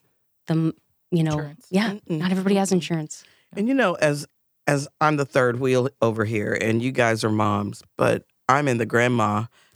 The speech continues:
Speaker 3: kind of realm, and, and I start thinking about grandparents who are raising kids.
Speaker 1: Yes.
Speaker 2: So many.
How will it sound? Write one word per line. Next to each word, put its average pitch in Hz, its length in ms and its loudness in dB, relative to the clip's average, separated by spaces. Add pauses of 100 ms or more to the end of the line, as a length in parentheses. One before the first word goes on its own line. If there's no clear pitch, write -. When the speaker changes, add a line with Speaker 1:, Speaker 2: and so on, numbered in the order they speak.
Speaker 3:
kind 113 280 2
of 107 200 0 (140)
realm, 107 400 0
and, 107 280 -2
and 113 120 -2
I 113 80 0
start 165 400 -2
thinking 131 380 -2
about 104 400 0 (320)
grandparents 131 680 -2
who - 80 -8
are - 60 -6
raising 113 360 -8
kids. - 260 -14
Speaker 1:
Yes. 143 220 -6
Speaker 2:
So - 420 -6
many. 143 300 -10